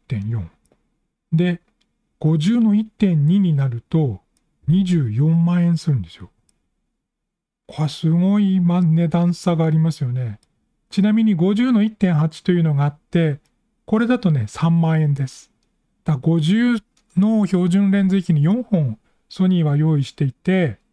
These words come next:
まあ、五十、一番安い方の五十の一点八が三万円。で、次に五十五の一点八、これですね。これが、まあ、約八万五千円くらい。それで、五十の一点四が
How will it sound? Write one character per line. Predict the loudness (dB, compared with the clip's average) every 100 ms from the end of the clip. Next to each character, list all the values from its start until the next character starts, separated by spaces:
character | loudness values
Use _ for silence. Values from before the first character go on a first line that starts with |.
| _ _ _ _ -4
ま | 0
あ、 |
五 | 0
十、 | 0 0 0
一 | 0
番 | 0 0
安 | 0 0
い | 0
方 | 0 0
の |
五 | 0 0
十 | 2 0
の |
一 | -2
点 | -2 -4
八 | 0 -2
が | 0
三 | -2 -2 -2
万 | -4 -6
円。 | -8 -12 _ _ _ _ _ _ _ _ -4
で、 | -4
次 | -2 -2 2
に | 0 2
五 | 0 0
十 | 0 0 2
五 | 2
の | 2 0
一 |
点 | -4 -4 -2
八、 | -2 -6
こ | -2 0
れ |
で | 0 -4
す | -4
ね。 | -8 -6
こ | -4
れ | -2 0
が、 | 0 -2 -6 _ _ _ _
ま | -2
あ、 |
約 | 0 -2 -6
八 | -8 -6 -6 -2 0
万 | 2 0 0
五 | -2 -6
千 | -4 -2 -2
円 | -4 -6
く | -8 -10
ら | -10
い。 | -14 -20 _ _ _ _ _
そ | -6 -2
れ | 0 0
で、 | 0 0 0
五 | -2
十 | 0 0
の | 2
一 | 0 -2
点 | -2 0 2
四 | 2 2 2
が | 0 -2